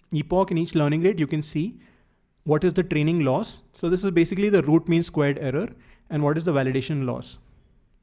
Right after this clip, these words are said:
Well, actually it is mean squared error, so the square root of that would be the root mean squared error. But the mean, when the mean squared error after about five iteration is going to come down to about point eight zero.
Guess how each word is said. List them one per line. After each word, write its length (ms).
Well, 100
actually 260
it 80
is 140
mean 220
squared 300
error, 200
so 160
the 320
square 360
root 180
of 120
that 200
would 100
be 120
the 120
root 140
mean 140
squared 320
error. 220
But 340
the 120
mean, 300
when 200
the 60
mean 200
squared 340
error 260
after 340
about 420
five 340
iteration 560
is 140
going 220
to 100
come 240
down 200
to 100
about 340
point 340
eight 220
zero. 320